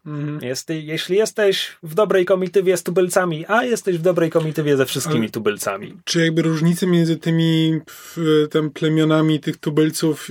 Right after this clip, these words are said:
Speaker 1: ograniczają się do tego, jak są nastawieni do tych nowo przybyłych, ale
Speaker 2: Wiesz co?
Speaker 1: kulturę mają taką samą? Czy
Speaker 2: Da się zauważyć na przykład inne stroje.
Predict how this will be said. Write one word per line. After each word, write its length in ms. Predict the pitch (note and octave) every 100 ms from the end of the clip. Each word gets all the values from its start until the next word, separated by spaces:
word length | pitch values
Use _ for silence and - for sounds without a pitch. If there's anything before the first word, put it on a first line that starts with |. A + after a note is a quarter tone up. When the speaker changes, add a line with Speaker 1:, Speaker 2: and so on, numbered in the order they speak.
| D#3
Speaker 1:
ograniczają 480 | D3+ D#3 D#3 D#3+
się 140 | D#3 E3
do 80 | D3+
tego, 300 | D#3+ D3 D#3 - _ - - _ _
jak 320 | D3 D#3+ E3
są 160 | - D#3+
nastawieni 920 | D#3 D3 - D#3+ D3 D#3+ D#3+ D#3+ D3+
do 720 | C#3+ C3+ D#3 D3+ D3+ D3+ D3 C#3+
tych 200 | E3 -
nowo 260 | D#3 D3+
przybyłych, 680 | D3+ - D3+ C#3 D3+ D#3 D3+ -
ale 140 | E3
Speaker 2:
Wiesz 160 | D#3 -
co? 200 | - G3
Speaker 1:
kulturę 460 | E3 D#3 E3 D#3+
mają 260 | D#3 D#3+ D#3
taką 280 | D#3+ D#3 D#3
samą? 480 | - D#3 F#3 A#3+ B3+
Czy 200 | - D#3
Speaker 2:
Da 180 | F#3
się 200 | G#3 A#3
zauważyć 760 | F#3 G3 F#3 F3 G3 F#3+ F#3+ -
na 100 | F3
przykład 460 | - F3+ F3+ E3+
inne 280 | E3+ D#3 D3+
stroje. 640 | C#3 - C#3 C3 D3 F#3+